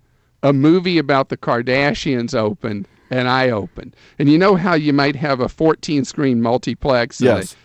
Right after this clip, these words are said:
Speaker 1: they, they put the little art film on the little screen, and then they take as many of 'em as they need for the others. It'd be Kardashians thirteen <laughs> and me in the little art room screen.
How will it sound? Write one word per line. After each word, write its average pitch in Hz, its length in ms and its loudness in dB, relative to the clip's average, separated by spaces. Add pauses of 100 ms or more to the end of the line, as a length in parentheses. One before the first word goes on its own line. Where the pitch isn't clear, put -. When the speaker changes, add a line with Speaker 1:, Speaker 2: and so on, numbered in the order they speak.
(140)
Speaker 1:
they, 147 100 -2
they 135 40 0
put 165 380 2
the 147 120 2
little 143 260 4
art 139 300 2
film 135 340 0
on 123 200 0
the 120 100 -2
little 135 300 2
screen, 131 640 -2 (240)
and 101 100 -4
then 147 140 4
they 135 100 2
take 143 320 -6
as 120 140 -6
many 143 360 4
of 139 120 4
'em 135 80 2
as 123 100 2
they 123 160 -2
need 127 240 -2
for 135 100 -4
the 123 140 2
others. 123 320 0 (240)
It'd 165 120 0
be 156 120 4
Kardashians 160 840 0
thirteen 139 800 2 (100)
<laughs> - 120 -20
and 135 180 4
me 151 200 6
in 139 100 4
the 139 80 2
little 139 300 4
art 131 280 2
room 113 260 -4
screen. - 480 -6